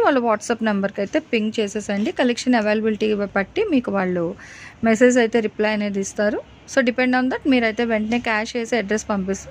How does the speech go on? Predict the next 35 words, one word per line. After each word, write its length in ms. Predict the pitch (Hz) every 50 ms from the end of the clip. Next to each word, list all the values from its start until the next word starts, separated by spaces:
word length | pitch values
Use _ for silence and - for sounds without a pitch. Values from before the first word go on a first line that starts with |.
| - -
వాళ్ళు 160 | - 254 233 233
మీకు 140 | 220 208 196
డిస్పాచ్ 380 | 190 - - - 202 202 - - -
కూడా 140 | 196 220 370 392
చేస్తారు 380 | 320 220 208 - - 185 175 175 - 180
కొరియర్ 280 | 170 175 185 170 180 185
అనేది. 280 | - - 90 - - - - - - - - - - - - - - - - - - - - - - - -
So 60 | 311 -
చూసారు 320 | - 330 330 - 427 - -
కదండి, 260 | 370 359 339 349 359 -
కలెక్షన్ 380 | 302 285 294 - - 359 349 302
చూసే 240 | - 302 302 - 339 339
కొద్దీ 200 | 330 302 262 277 302
ఇంకా 140 | 285 269 277 262
అట్లా 140 | 254 269 262 247
బండిల్స్ 260 | 247 240 240 269 285 277 294
బండిల్స్ 320 | 285 277 302 302 277 302 277
అయితే 180 | 262 254 254 285 277 262
ఉంది. 200 | 254 262 262 302 277
But 120 | 311 302 - - 254 302
ఇదే 140 | 277 359 403 370
వీడియోలో 320 | 359 330 302 302 277 294 285 262
ఇంకొక 260 | 262 247 269 254 262 247 247
కలెక్షన్ 360 | 226 220 220 - - 269 262 254
కూడా 120 | 247 247 247 247
చూపిస్తాను. 520 | 233 226 - 233 240 - - 247 240 262 277
So 60 | - 262
అందుకే 240 | 226 220 240 240 285 226 247
ఈ 20 | 262 254 262
కలెక్షన్ 360 | 254 254 247 - 330 330 302 285
అంటే 120 | 277 339 294 254
నేను 200 | 247 262 311 381 359 -
ఇక్కడితో 260 | - 294 269 - 277 254
అయితే 140 | 233 247 220 208
ఆపుతున్నా. 400 | - - - 226 214 214 240